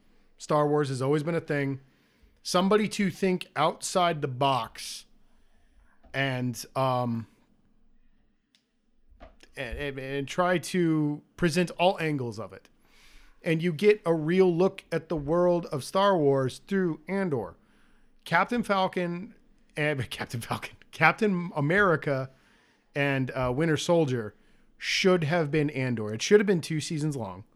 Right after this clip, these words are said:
And we really should have gotten into what the world is like now in the aftermath and stuff like that. Like, I mean, and this is, and I'm gonna levy a criticism against She-Hulk here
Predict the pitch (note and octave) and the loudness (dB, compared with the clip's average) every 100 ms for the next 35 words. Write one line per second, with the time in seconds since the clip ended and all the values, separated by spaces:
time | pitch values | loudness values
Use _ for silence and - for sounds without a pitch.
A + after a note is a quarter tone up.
0 | _ _ _ _ _ _ _ D#3+ D#3+ E3 | _ _ _ _ _ _ _ 0 2 4
1 | E3+ D#3+ F3 F#3 F#3+ F#3+ - F3 F3 D3 | 4 6 6 8 6 4 2 2 2 0
2 | D#3+ E3 D#3+ C#3 B2 C3+ D3 E3 D#3 - | 2 2 2 -4 -2 0 0 -4 -6 -2
3 | D#3 E3+ E3 - C#3+ C3+ C3 B2 - _ | -2 0 -2 0 2 4 2 -2 -8 _
4 | _ _ _ _ _ _ _ _ _ _ | _ _ _ _ _ _ _ _ _ _
5 | - C3 D3 F#3 C#3 D#3+ D3 E3 D#3+ D3+ | -8 2 4 4 4 4 6 6 6 2
6 | C3+ D3 C#3 C#3+ C#3 C#3 C#3 C3+ C3+ C#3 | 2 0 0 0 2 2 0 0 -2 -2
7 | C3+ A#2+ G#2+ B2 A#2+ C#3 C3 B2+ C3 D#3 | -2 -4 -4 -6 -4 -4 -4 -4 -2 -2
8 | D#3 F3+ F#3 E3 D#3+ F3+ G#3+ F3 D#3 F3 | 0 2 2 2 2 4 4 2 2 2
9 | E3+ D#3+ F#3+ G3+ G3+ D#3 D#3+ D#3+ C#3+ F#3 | 4 4 6 8 8 6 4 4 2 2
10 | F3+ - C3+ C#3 C3 B2+ - - F3+ B2 | 0 0 0 0 0 -2 -4 -4 -4 -6
11 | F#2+ - G#2+ F#2+ | -8 -8 -10 -10